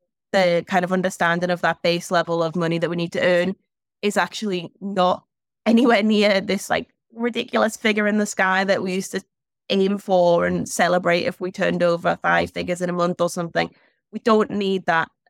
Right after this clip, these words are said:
at the moment. So really, it's just an understanding of, do we have the time to take on this work, or could that time be better spent going to a National Trust place with the baby and the dogs,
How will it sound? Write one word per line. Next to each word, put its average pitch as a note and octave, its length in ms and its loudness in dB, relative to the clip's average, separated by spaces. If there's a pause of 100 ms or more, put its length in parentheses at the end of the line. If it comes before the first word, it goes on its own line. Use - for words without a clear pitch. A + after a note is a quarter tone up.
(140)
at F#3+ 140 -4
the F#3+ 80 -6
moment. E3+ 460 -4
So F3 300 0
really, F#3 380 -6
it's - 180 -14
just F3 200 -8
an F3 100 -4
understanding D#3+ 680 -6
of, D3+ 160 -6 (1080)
do A3+ 160 4
we A#3 180 2
have G3 340 0
the F#3 80 -4
time E3+ 360 -2
to F#3 100 -10
take E3+ 300 -2
on E3 140 -2
this E3 260 -4
work, D#3 320 -4
or - 80 -4
could E3+ 200 -4
that E3 140 0
time D#3+ 320 -4
be D#3+ 240 -10 (100)
better D#3+ 280 0
spent D#3 540 -4 (640)
going E3 300 0
to D#3+ 400 0 (640)
a F#3+ 80 0
National D#3+ 360 -4
Trust D#3 340 -6
place C#3+ 300 -2
with F3 140 -12
the E3+ 60 -8
baby D3+ 340 -2
and E3 100 -4
the E3 60 -6
dogs, D3 400 0